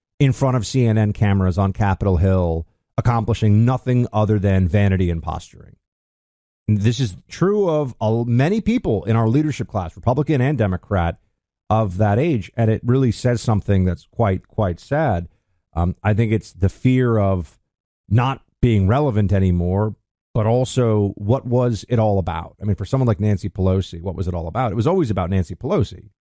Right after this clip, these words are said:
It wasn't about the country, wasn't about serving some bigger, broader purpose. In fact, her whole life professionally, publicly, is a lie. The notion that she really cared about the future of the country, no, she cared about acquiring,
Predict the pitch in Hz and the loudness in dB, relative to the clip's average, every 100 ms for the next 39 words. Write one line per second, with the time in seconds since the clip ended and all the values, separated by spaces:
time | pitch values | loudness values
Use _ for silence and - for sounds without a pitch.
0 | _ - - - - 95 95 78 - 98 | _ -6 -6 -10 -2 0 0 -4 -4 0
1 | 92 - - - 107 _ _ _ _ 95 | 0 0 -8 -14 -18 _ _ _ _ 0
2 | 90 92 85 85 80 - _ 95 95 101 | 2 2 0 -2 -4 -8 _ -2 0 0
3 | 90 - 92 82 80 - 101 98 92 85 | -2 0 2 2 0 -2 0 0 0 -2
4 | 76 92 92 92 76 - 110 127 76 104 | -4 -4 -2 0 -2 -4 -6 -6 -8 -12
5 | _ _ _ _ _ _ - 117 127 110 | _ _ _ _ _ _ -2 0 0 0
6 | 127 107 120 120 139 196 185 147 - - | 0 2 2 2 2 2 0 -2 -6 -6
7 | 117 233 190 - 98 82 101 165 120 95 | -2 0 -2 -4 -8 -8 -4 -2 0 -2
8 | 104 127 165 233 135 - - _ _ _ | -2 0 0 -2 -4 -8 -16 _ _ _
9 | _ _ _ _ 98 120 147 160 - 123 | _ _ _ _ 0 2 2 0 -2 0
10 | 104 95 - - 120 110 101 98 - 107 | 0 0 -2 -2 2 2 0 -2 -2 0
11 | 139 113 - - 120 120 104 92 90 - | 2 0 -2 0 2 2 0 0 -4 -8
12 | - 135 - 92 76 78 - 165 160 214 | -2 -2 -2 -4 -6 -8 -4 -4 -4 -8
13 | - - - 117 98 90 - _ _ _ | -10 -8 -4 -2 -2 -4 -6 _ _ _
14 | _ - - 127 127 131 127 120 | _ -20 -6 -2 0 2 0 0